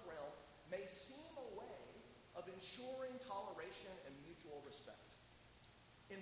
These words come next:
practice, however, the opposite can be true. Deciding important public questions while pretending to a neutrality that cannot be achieved is a recipe for backlash and resentment.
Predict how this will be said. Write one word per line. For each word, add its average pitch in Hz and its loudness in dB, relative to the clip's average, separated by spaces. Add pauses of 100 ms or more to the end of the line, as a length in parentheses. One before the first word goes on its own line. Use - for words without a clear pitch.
(140)
practice, 277 2
however, 151 6
the 170 4 (120)
opposite 226 4
can 156 -4
be 139 -4 (100)
true. 120 -4 (680)
Deciding 247 4
important 240 -4 (220)
public 220 0 (120)
questions 170 2 (180)
while - 10
pretending 220 2 (360)
to 240 2
a 202 6
neutrality 190 2
that 170 0 (100)
cannot 220 2
be 247 0
achieved 160 -2 (280)
is 175 -2
a 151 0
recipe 196 0
for 139 -4 (140)
backlash 214 -2 (360)
and 165 -2 (100)
resentment. 131 -6